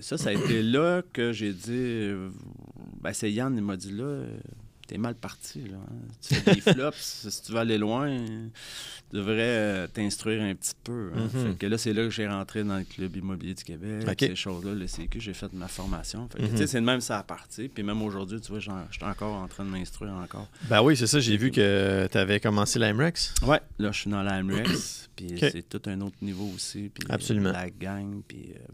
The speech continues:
Speaker 1: vraiment, là.
Speaker 2: Parce que ce qui est le fun de toutes ces écoles-là, c'est qu'ils ont toutes leurs particularités. Euh, le club est très bon, l'A M R E X est très bon. Euh, tu sais, ils ont chacun leur créneau, si on peut dire.
Speaker 1: Oui. Puis, tu sais, ça va dépendre aussi. Tu sais, comme moi, là, je,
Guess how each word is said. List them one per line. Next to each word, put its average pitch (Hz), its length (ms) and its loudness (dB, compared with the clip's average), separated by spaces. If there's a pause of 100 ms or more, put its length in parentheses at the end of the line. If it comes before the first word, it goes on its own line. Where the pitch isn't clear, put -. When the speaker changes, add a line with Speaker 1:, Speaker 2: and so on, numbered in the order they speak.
(100)
Speaker 1:
vraiment, 95 220 -8 (140)
là. 95 80 -8
Speaker 2:
Parce - 20 2
que 120 100 6
ce - 60 0
qui 147 60 6
est 135 40 8
le 131 60 4
fun - 180 6
de 139 100 6
toutes 120 180 4
ces 110 200 4
écoles-là, 107 420 6
c'est 131 140 0
qu'ils 117 100 2
ont 104 60 4
toutes - 180 2
leurs 101 120 2
particularités. 104 840 2 (920)
Euh, 92 120 2
le 95 160 6
club 135 280 8
est 117 80 6
très 127 240 6
bon, 123 320 8
l'A 107 120 6
M 104 120 4
R 120 60 6
E - 20 6
X - 140 -2
est - 40 -2
très 113 220 4
bon. 110 340 2 (120)
Euh, 90 500 2
tu - 40 -8 (340)
sais, - 100 0
ils 117 60 6
ont 95 320 4
chacun 135 420 4
leur 101 340 4 (400)
créneau, 117 400 4
si 131 60 0
on 113 80 0
peut 120 100 2
dire. 131 220 2 (400)
Speaker 1:
Oui. 95 100 -12 (320)
Puis, 117 140 -6
tu 131 100 0
sais, 135 60 4
ça 117 100 2
va 104 100 2
dépendre 113 360 2
aussi. 104 180 -2
Tu 107 60 -8
sais, 107 100 -2
comme 101 160 -2
moi, 110 140 2
là, 113 200 2
je, 98 140 -6